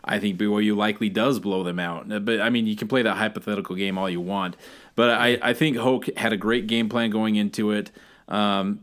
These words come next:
at the end of the day, I mean, we got the win. It was just frustrating. It just, it sucks to see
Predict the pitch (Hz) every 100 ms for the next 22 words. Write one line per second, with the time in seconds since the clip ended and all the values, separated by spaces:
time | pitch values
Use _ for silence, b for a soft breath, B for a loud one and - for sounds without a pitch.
0 | - 143 131 123 113 117 113 104 101 98
1 | 113 113 107 101 104 107 104 98 95 92
2 | 110 104 - - 120 117 - 117 113 107
3 | 107 147 139 120 107 - - 196 196 -
4 | - 110 - 143 131 113 107